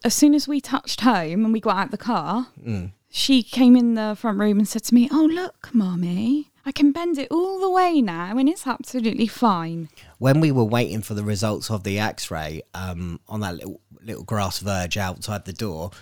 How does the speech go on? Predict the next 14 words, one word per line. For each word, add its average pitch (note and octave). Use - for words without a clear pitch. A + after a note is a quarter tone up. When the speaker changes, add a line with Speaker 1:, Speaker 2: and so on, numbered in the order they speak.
Speaker 2:
she A#2
got -
pushed -
over G#2+
by G2+
a G#2
younger G#2
brother G#2
Speaker 1:
Yeah. G#3+
Speaker 2:
and A#2
managed C3
to A#2
stop -
herself F#2+